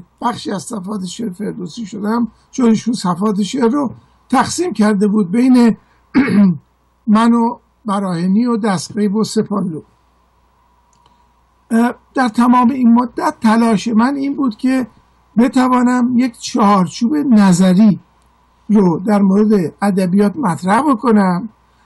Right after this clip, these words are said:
و از دل اون چارچوب نظری معیارهای بیرون بکشم که بشه باهاش گفتش که این شعر خوبه یا این شعر بده. ما حتی گرفتاریمون تا اون حد هست که هنوزه که هنوزه،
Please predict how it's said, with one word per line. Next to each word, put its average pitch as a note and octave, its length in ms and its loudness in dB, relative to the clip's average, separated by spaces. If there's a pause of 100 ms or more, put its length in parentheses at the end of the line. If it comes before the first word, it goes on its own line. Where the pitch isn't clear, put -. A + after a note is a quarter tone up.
(160)
و - 140 -4
از G3+ 320 2
دل C4+ 220 2
اون D#4+ 340 -4
چارچوب A3+ 560 -2
نظری G3 560 2
معیارهای G#3 640 4
بیرون G#3 340 4
بکشم A3 560 0 (380)
که A#3 120 2
بشه C#4+ 360 4
باهاش A3+ 400 0
گفتش A#3 360 -2
که A#3+ 100 -2
این C4 200 0
شعر A#3+ 320 0
خوبه A#3 500 0 (300)
یا A3+ 140 4
این A#3+ 180 4
شعر G#3+ 300 2
بده. D#3+ 320 -2 (600)
ما A#3 200 4
حتی C4+ 420 0
گرفتاریمون A3 840 2
تا G#3+ 300 0
اون C#4 260 4
حد G#3 260 2
هست G#3+ 380 0 (520)
که A#3+ 400 2 (140)
هنوزه C4 760 4
که B3 140 -4
هنوزه، G#3 840 0